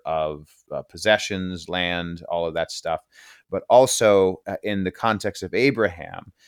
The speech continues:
in addition to the birthright, you have the blessing. And the blessing is essentially God's way of identifying which of your children is, which of your sons is going to be the direct line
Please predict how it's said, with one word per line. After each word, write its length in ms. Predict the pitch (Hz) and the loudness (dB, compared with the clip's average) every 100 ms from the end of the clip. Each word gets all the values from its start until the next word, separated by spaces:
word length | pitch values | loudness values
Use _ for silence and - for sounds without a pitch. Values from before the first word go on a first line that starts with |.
| _ - | _ -8
in 80 | 104 | -4
addition 320 | 98 127 117 | -2 -2 -4
to 100 | 104 | -6
the 80 | 92 | -8
birthright, 640 | 80 107 113 - 98 90 - | -2 0 0 0 0 0 0
you 100 | 92 | -4
have 340 | 90 85 82 _ - | 0 0 -2 _ -16
the 80 | |
blessing. 680 | 82 95 107 98 - - - _ _ | -12 2 4 4 -2 -10 -14 _ _
And 140 | 92 | -14
the 60 | 85 | -12
blessing 600 | 85 113 120 120 107 104 | 2 4 4 2 -2 -2
is 340 | - 98 90 - | -4 -6 -8 -10
essentially 800 | - 101 95 - 98 92 90 - - - _ - | -6 -2 -2 -4 -4 -2 -4 -6 -16 -20 _ 2
God's 400 | 101 104 98 101 | 6 6 4 2
way 260 | 101 98 | 4 6
of 120 | 95 90 | 6 4
identifying 1160 | 90 85 98 95 - 95 90 90 87 87 90 _ _ | 2 0 0 -2 -2 0 0 -2 -4 -8 -12 _ _
which 520 | 95 104 107 - - - | -6 -4 -2 -4 -6 -2
of 540 | 101 95 92 90 85 _ | 2 4 2 -2 -12 _
your 300 | 95 92 87 | -4 -2 -2
children 680 | - - 139 127 90 90 90 | -4 0 2 2 -2 -4 -4
is, 240 | 95 85 | -6 -6
which 200 | 98 - | -8 -10
of 80 | 87 | -8
your 100 | 92 | -6
sons 460 | - 113 98 92 | -2 0 0 -2
is 100 | 95 | -6
going 320 | - 104 98 98 | -4 -2 -2 -4
to 140 | 98 | -6
be 500 | 90 95 90 95 90 | -4 -2 -2 -4 -6
the 140 | 95 90 | -10 -6
direct 560 | 95 90 92 - _ | -4 2 0 0 _
line 640 | 87 87 87 85 - 101 | -6 -2 -2 -4 -8 -12